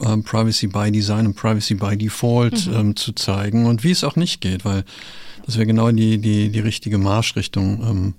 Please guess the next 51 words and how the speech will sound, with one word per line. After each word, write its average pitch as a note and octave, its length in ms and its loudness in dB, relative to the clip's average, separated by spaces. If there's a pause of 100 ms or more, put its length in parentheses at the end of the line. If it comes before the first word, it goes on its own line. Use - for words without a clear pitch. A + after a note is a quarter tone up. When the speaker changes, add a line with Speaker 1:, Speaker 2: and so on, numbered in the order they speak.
Speaker 1:
wie - 80 0
man's G#2 240 0
nicht A#2+ 220 0
tun G2+ 260 0
sollte. F#2+ 480 0 (500)
Bei A#2 140 0
so G#2+ 100 2
Nutzer-, A2 560 2 (240)
Nutzerabfragen G2+ 880 0 (580)
die A#2+ 60 -2
Frage G#2+ 200 2
der G#2 80 4
Öffentlichkeit G2 560 0
oder G2 160 2
Privatheit F#2+ 720 0
zu - 220 -8
stellen. F#2+ 320 -4
Das F#2+ 160 -4
ist G3+ 180 -4
ein F#3 80 -6
schön, G#3 220 0
schönes G3 280 0
Beispiel. D3 440 -2 (160)
Ja. A#2 80 0 (160)
Speaker 2:
Ja, F3 240 2
Kritik - 320 -4
wird G3 100 -2
auch D#3 80 -2
hier, G3+ 320 0
äh, F3 180 -4
stark F3+ 300 -4
an F#3 100 0
diese F#3 200 -2
Dark F#3 280 0
Patterns, F3 640 0
äh, F3+ 140 -2
die F3 140 -2
implementiert F3+ 640 0
wurden, E3 200 -2
angebracht. E3+ 600 0
Also, E3 160 0
dass - 180 -4
es - 140 -4
möglichst F#3+ 420 0
viele G3 260 2
Akti-, - 380 -6
Optionen B3 720 0
für G3+ 140 -6
die G3 80 2
Nutzer A3+ 420 2
gibt, - 320 -4